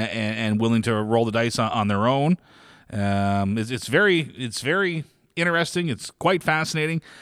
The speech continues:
Uh, what happens in January, February when those leagues get going and, uh, three, four, five players from each team are heading back to their respective W H L teams? I don't know, but, uh, it's interesting. You should go down that, uh, rabbit hole.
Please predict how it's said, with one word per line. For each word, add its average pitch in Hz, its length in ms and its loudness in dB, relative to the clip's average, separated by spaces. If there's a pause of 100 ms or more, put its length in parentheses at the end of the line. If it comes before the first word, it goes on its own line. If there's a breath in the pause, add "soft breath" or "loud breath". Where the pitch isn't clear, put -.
(300 loud breath)
Uh, 104 280 0
what 120 200 4
happens 139 420 0
in 131 140 0
January, 139 420 0
February 160 360 2
when 139 140 0
those 123 280 2
leagues 139 340 -2
get 123 180 -2
going 147 360 0
and, 113 200 2
uh, 104 180 2
three, 127 200 -2
four, 123 240 0
five 123 260 0
players 127 260 -2
from 123 100 -2
each 117 140 -4
team 127 200 -2
are 107 60 0
heading 107 160 0
back 113 220 0
to - 60 -8
their 117 140 -2
respective 107 580 -4
W 131 340 0
H 135 180 -2
L 139 140 -2
teams? 143 400 -2 (220)
I 95 160 -2
don't 101 160 0
know, 120 180 4
but, 110 220 0 (440 loud breath)
uh, 110 140 -2
it's 123 180 0
interesting. 131 340 2
You 110 60 6
should 131 160 -4
go 131 40 0
down 123 200 0
that, 113 220 0
uh, 110 120 2
rabbit 107 280 0
hole. 85 180 -4